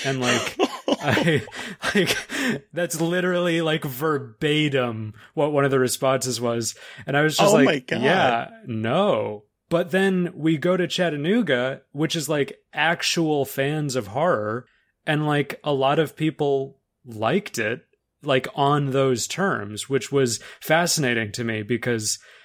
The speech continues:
Speaker 1: I'm not really a horror guy.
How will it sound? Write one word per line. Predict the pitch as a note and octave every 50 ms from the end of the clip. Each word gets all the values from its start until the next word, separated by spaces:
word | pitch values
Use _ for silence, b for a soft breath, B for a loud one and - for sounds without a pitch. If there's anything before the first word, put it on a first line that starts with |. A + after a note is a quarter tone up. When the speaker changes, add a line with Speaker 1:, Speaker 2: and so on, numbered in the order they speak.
| B B B B _ _ _
Speaker 1:
I'm | - C#3 B2+ C3+ C#3
not | C3+ C3+ D3 D#3+ - -
really | A#2+ B2+ C3 C3 B2+ C3
a | B2+
horror | G#2+ A2 B2 D#3 F#3 F#3 B2 G#2+ G#2
guy. | G#2 G#2+ A2 G#2 F#2+ E2+ D#2+ -